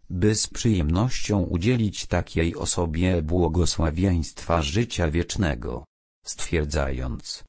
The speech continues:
że wszyscy są grzesznikami, Biblia nie sugeruje, jakoby nie było między nimi różnic, co nie miałoby podstaw rozumowych.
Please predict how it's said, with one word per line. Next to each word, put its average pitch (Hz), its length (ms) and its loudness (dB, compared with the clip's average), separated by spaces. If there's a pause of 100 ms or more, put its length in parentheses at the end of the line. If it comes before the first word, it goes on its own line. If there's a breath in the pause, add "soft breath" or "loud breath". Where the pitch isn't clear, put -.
(180)
że 80 260 0
wszyscy - 580 0
są 147 380 4
grzesznikami, 101 1080 0 (240)
Biblia 90 480 2
nie 85 200 4
sugeruje, 80 800 0 (220)
jakoby 80 640 0
nie 101 220 4
było 120 360 2
między 85 480 2
nimi 85 380 2
różnic, 90 880 -4 (220)
co 92 220 2
nie 82 200 4
miałoby 92 640 2
podstaw - 640 -2
rozumowych. 80 1000 -2